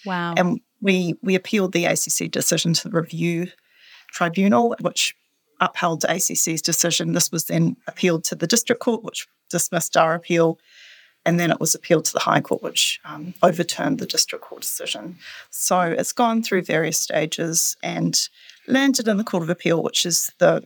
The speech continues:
Speaker 2: the final right of appeal for A C C cases. So the law will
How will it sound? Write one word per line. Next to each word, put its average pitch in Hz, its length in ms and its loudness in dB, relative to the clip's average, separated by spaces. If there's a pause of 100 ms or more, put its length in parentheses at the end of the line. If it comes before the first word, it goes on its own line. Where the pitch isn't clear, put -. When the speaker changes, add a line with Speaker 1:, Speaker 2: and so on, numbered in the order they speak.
Speaker 2:
the - 60 -20
final 165 360 2
right - 200 2
of - 100 -12
appeal - 360 -6
for - 180 -12
A - 100 0
C - 140 -6
C - 200 -6
cases. - 460 -6
So - 380 0 (640)
the 170 60 -4
law 165 380 4
will 170 400 2